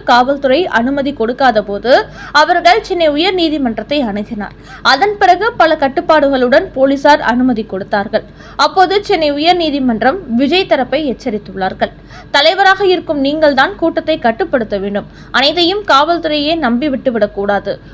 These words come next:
உயரமான இடங்களில் ஏறி நின்று அசம்பாவிதங்கள் நிகழ்ந்தால் அதற்கு யார் பொறுப்பு ஏற்பது?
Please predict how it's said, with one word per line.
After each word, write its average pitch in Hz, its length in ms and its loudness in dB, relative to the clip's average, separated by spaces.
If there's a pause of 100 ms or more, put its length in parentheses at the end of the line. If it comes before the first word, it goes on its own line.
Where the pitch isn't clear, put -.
உயரமான 330 520 4
இடங்களில் 320 480 2
ஏறி 277 240 2
நின்று 254 360 0 (160)
அசம்பாவிதங்கள் 302 800 2
நிகழ்ந்தால் 233 400 2
அதற்கு 226 340 -6
யார் 254 280 2
பொறுப்பு 247 320 -2
ஏற்பது? 214 380 -4